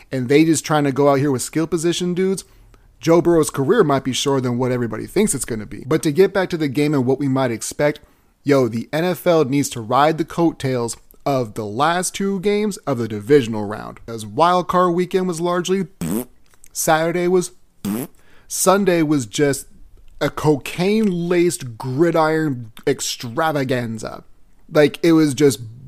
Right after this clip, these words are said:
balls to the walls for, like, six straight hours.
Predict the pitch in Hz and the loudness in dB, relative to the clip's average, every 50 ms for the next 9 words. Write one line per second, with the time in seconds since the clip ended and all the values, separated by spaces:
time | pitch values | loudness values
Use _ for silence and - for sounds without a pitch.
0 | - - - 202 190 196 202 202 196 - 175 180 190 170 135 175 170 160 156 151 | -6 2 4 6 6 6 6 4 2 0 2 2 2 4 4 4 4 4 6 6
1 | 147 143 135 - - - - - - _ - - - - 160 156 143 135 127 120 | 4 2 0 -4 -14 -20 -20 -20 -20 _ -20 -8 -2 2 2 4 4 4 2 0
2 | - - - - - 175 - - - - - 156 143 135 127 120 104 98 101 104 | -2 -4 -2 0 0 0 0 0 -4 -2 0 0 2 2 2 0 0 -4 -6 -10
3 | - - - - | -12 -12 -14 -14